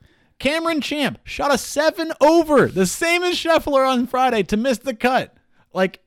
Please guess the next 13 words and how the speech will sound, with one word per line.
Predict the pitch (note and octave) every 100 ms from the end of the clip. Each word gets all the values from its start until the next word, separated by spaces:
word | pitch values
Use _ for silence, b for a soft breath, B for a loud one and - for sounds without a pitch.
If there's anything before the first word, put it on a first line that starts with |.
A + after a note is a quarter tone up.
| _ _
insane. | C#4+ E4+ D#4+ - D4+ B3
He | F#3
was | A3 -
comfortably, | - - C#4 D4+ D4+ A3+ D#3
he | A3+
was, | B3+
like, | B3+ A#3+ -
T | - D4
twentieth | C#4 - C4+ C#4+ A#3+ G#2 -
after | D#3 E3 F#3
the |
first | D#3+ F#3 E3+
round. | D#3 D3+ G2+